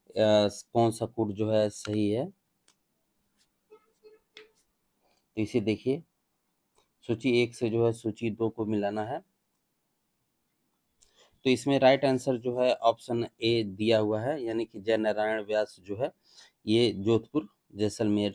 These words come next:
अ, रिलेटिव है, इसके according जो है मिला लीजिएगा आप। आगे देखते हैं, इसमें भी सूची वन, सूची टू करके दिया हुआ है।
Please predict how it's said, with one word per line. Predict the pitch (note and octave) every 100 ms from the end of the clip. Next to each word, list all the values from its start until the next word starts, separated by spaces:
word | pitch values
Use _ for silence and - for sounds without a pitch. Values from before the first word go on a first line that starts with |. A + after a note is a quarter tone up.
| - _
अ, | G#2+ G2+ G2 G2
रिलेटिव | G2 G2+ G2+ G#2 G#2
है, | C#3+ - _ _ _ _ _ _ _ _ _ _ _ _ _ _ _ _ _ _
इसके | G2+ - A2
according | - A2 G#2+ G#2+
जो | G#2
है | G#2 G2+
मिला | G2+ G#2
लीजिएगा | G#2 F#2+ G2 F#2+ G2
आप। | A#2+ _ _ _ _ _ _ _ _ _ _ _ _ -
आगे | A2 B2
देखते | A#2+ A#2 B2+
हैं, | C3 D#3 D#3
इसमें | A2+ - C3 B2+
भी | B2+
सूची | - A#2+ A#2+ B2
वन, | B2 B2
सूची | - A2 G#2+ A2
टू | - A#2
करके | - G#2+ - A2+ A2
दिया | G2+ G2+ G#2+
हुआ | G2+ G2+
है। | G2+ D3+